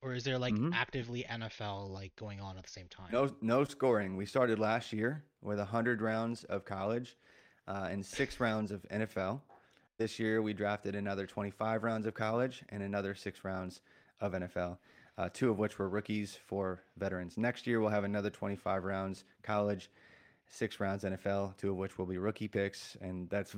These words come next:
Speaker 2: <laughs> the value is really gross with those rookies, by the way.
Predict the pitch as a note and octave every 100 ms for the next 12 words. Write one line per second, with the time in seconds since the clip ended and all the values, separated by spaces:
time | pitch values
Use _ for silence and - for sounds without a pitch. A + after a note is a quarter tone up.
0 | G2 G#2+ A2+ G#2 G#2+ A2+ G2+ G2 G2 G2+
1 | F#2+ G2 F#2 - - F#2 F#2 - G#2 G2+
2 | F2+ E2